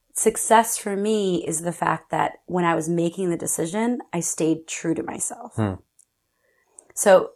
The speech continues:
Speaker 1: when I say to people about this path, I'm like, "I'm not saying, like, you're gonna get this opportunity and, like, you're gonna follow the truth in your body.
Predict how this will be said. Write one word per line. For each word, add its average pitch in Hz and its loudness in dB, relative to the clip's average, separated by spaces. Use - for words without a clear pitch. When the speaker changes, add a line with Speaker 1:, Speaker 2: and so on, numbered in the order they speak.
Speaker 1:
when 220 4
I 196 2
say 247 2
to 277 4
people 180 2
about 170 2
this - -6
path, 269 4
I'm 170 0
like, 165 -2
"I'm 233 0
not 254 -2
saying, 202 0
like, 160 -2
you're 196 0
gonna 185 2
get 180 -2
this 175 -2
opportunity 160 0
and, 190 4
like, 170 2
you're 175 -4
gonna 175 0
follow 180 6
the 170 -4
truth 175 -2
in 165 2
your 151 2
body. 170 4